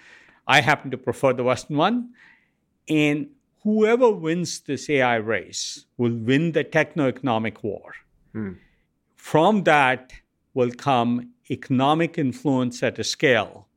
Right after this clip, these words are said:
Speaker 1: Imagine if you go to any part of the world and offer them free doctors and free tutors and free medicines and personalized medicine and as much music and art as they want and all those things.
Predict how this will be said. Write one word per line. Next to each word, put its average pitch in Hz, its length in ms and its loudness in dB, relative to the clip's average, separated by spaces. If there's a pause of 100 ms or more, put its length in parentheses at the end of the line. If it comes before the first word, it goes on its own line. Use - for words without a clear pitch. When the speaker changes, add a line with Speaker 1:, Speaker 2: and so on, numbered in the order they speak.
(720)
Speaker 1:
Imagine 170 420 2
if 139 160 -2
you 139 60 -4
go 135 260 0
to 131 240 -2
any 147 180 2
part 139 220 0
of 120 60 -6
the 123 60 -8
world 117 260 2
and 113 200 -8
offer 139 260 -2
them 107 160 -4
free 127 220 -4
doctors 110 600 -2
and 104 140 -10
free 120 240 -4
tutors 117 680 -2
and 92 140 -14
free 131 260 0
medicines 123 720 0
and 107 160 -6
personalized 127 680 -2
medicine 123 600 -2
and 107 200 -6 (380)
as 123 200 2
much 131 260 -2
music 131 460 0
and 117 160 -2
art 123 340 0
as 123 180 -2
they 127 120 2
want 127 580 0
and 107 320 -10
all 143 240 0
those 120 300 -4
things. - 440 -6